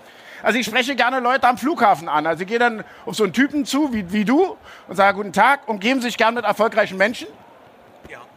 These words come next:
Speaker 1: Carsten Brocke. Der ist im Sicherheitsbereich, der kann nicht abhauen. So, und dann kommt jeder Zweite, sagt, „Äh, äh, was wollen Sie von mir?“ „Nichts.“ Dann dreh ich mich um und geh weg.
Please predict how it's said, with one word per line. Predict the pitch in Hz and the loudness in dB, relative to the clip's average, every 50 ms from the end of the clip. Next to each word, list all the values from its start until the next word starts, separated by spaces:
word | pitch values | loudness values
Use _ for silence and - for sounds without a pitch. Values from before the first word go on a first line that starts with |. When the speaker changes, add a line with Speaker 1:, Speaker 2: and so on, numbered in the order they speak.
| - - - - | -20 -20 -10 -2
Speaker 1:
Carsten | - 208 226 - 226 240 | 0 0 0 0 -4 0
Brocke. | 190 208 208 214 185 135 - - - - - - - - - - - - - - - - - - - - - - - - - - - - - - - - - - - - - - - - | 0 0 2 2 -2 -4 -6 -10 -20 -20 -20 -20 -20 -20 -20 -20 -20 -20 -20 -20 -20 -20 -20 -20 -20 -20 -20 -20 -20 -20 -20 -20 -20 -20 -20 -20 -20 -20 -20 -20 -20 -20 -20 -20 -6 -2
Der | 220 247 277 | 0 2 2
ist | 269 - | 0 0
im | 311 285 | -2 -2
Sicherheitsbereich, | 233 339 359 320 370 359 349 320 247 233 285 269 247 247 226 - | 0 -2 0 2 2 2 2 2 0 -2 0 0 0 0 0 -2
der | 233 226 | -6 -2
kann | - 247 294 | -2 -2 -2
nicht | 339 339 302 | 0 0 0
abhauen. | 277 208 220 247 226 214 190 156 - - - - - - - - - - - - - - - - - - - - - - - - - - - - - - - - - - - - - - - - - - - - - - - - - - - - _ - - - - - - - - _ _ _ _ - | 0 2 2 0 0 0 -2 -6 -10 -18 -20 -20 -20 -20 -20 -20 -20 -20 -20 -20 -20 -20 -20 -20 -20 -20 -20 -18 -18 -18 -16 -14 -14 -14 -14 -16 -16 -16 -16 -16 -18 -18 -18 -18 -18 -18 -20 -20 -20 -20 -20 -20 -20 -20 -20 -20 -20 -20 -20 -20 _ -20 -20 -20 -20 -20 -20 -20 -20 _ _ _ _ -4
So, | - 247 | -2 0
und | 269 262 | 2 2
dann | 285 285 - | 2 0 0
kommt | 262 294 294 233 | -2 -4 -4 -2
jeder | 269 320 349 349 339 330 | -2 2 4 4 2 2
Zweite, | - 226 240 240 285 294 330 320 | 0 0 0 2 2 0 -2 -2
sagt, | 262 302 311 302 254 - - - - - - - - | 0 0 2 0 0 -4 -12 -20 -20 -20 -20 -12 -4
„Äh, | - 262 | -2 -2
äh, | 262 - 240 247 247 254 220 | 0 2 2 2 2 2 2
was | 214 208 - - | 2 0 2 2
wollen | 220 254 269 262 | 0 0 0 0
Sie | 262 226 | -2 -4
von | - 190 180 160 | -2 -2 -4 -4
mir?“ | 151 143 139 127 117 - - _ _ _ _ _ _ 330 392 415 440 427 | -2 -4 -4 -4 -4 -6 -14 _ _ _ _ _ _ -4 0 2 2 2
„Nichts.“ | 359 277 - - - - - - - - - _ | 2 0 -2 -6 -6 -8 -8 -8 -10 -14 -14 _
Dann | 277 339 339 | -8 -4 -2
dreh | 370 359 | 0 -2
ich | 349 277 | -2 -2
mich | 381 277 302 | -2 -2 0
um | 349 403 | 2 2
und | 403 392 339 | 0 0 0
geh | 302 359 349 | 0 0 2
weg. | 370 349 359 | 2 2 0